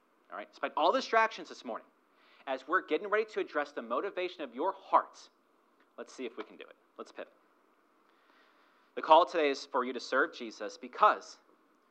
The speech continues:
you're in a position to truly savor him as your deepest satisfaction. So for right now, I do want you, God willing, to consider why you're truly here.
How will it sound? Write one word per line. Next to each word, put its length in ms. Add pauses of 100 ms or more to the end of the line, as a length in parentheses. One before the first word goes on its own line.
(580)
you're 140
in 60
a 40
position 580 (360)
to 60
truly 300
savor 420
him 260 (480)
as 360
your 120
deepest 640
satisfaction. 800 (680)
So 160
for 160
right 220
now, 260
I 160 (120)
do 240 (100)
want 260
you, 60 (100)
God 280 (100)
willing, 300 (320)
to 80
consider 420
why 260
you're 140
truly 420
here. 180